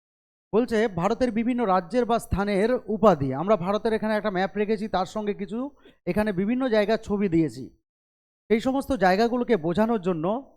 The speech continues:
যে আমাদের যেগুলো খুবই গুরুত্বপূর্ণ। epithets মানে উপাধি, প্লেস, কোন জায়গাগুলোকে আমরা বোঝাবো। First, city of golden temple। City of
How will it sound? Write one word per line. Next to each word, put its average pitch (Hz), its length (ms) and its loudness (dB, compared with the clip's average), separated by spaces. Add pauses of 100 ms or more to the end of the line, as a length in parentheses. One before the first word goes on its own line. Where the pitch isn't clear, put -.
(320)
যে 185 140 2
আমাদের 208 300 0
যেগুলো 196 240 2
খুবই 240 280 -2 (120)
গুরুত্বপূর্ণ। 180 500 -2 (720)
epithets 254 460 2 (100)
মানে 220 120 0 (100)
উপাধি, 233 300 4 (280)
প্লেস, 220 260 4 (180)
কোন 208 120 -2 (120)
জায়গাগুলোকে 208 540 2
আমরা 208 200 4
বোঝাবো। 202 280 4 (600)
First, 233 280 2 (300)
city 240 300 -2
of 220 60 4 (140)
golden 208 360 4
temple। 131 340 -4 (480)
City 220 240 0
of 226 60 0